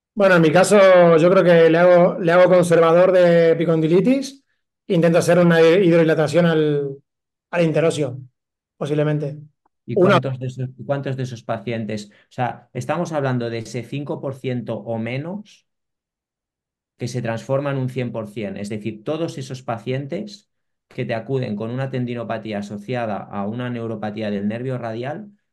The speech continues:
Speaker 2: ¿en cuántos de esos que haces una hi-, hidrodisección, eh, mejora? ¿Mejora la clínica del radial como para no tener que operarse?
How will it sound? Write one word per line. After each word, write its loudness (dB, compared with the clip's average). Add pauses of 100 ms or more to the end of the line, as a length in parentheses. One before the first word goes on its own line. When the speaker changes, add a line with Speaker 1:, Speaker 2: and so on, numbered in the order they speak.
(160)
Speaker 2:
¿en -8
cuántos -6
de -4
esos -8
que -8
haces -10
una -6
hi-, -8
hidrodisección, -8 (280)
eh, -6
mejora? -10 (1000)
¿Mejora -6
la -4
clínica -4
del -6
radial -6
como -8
para -10
no -12
tener -10
que -8
operarse? -10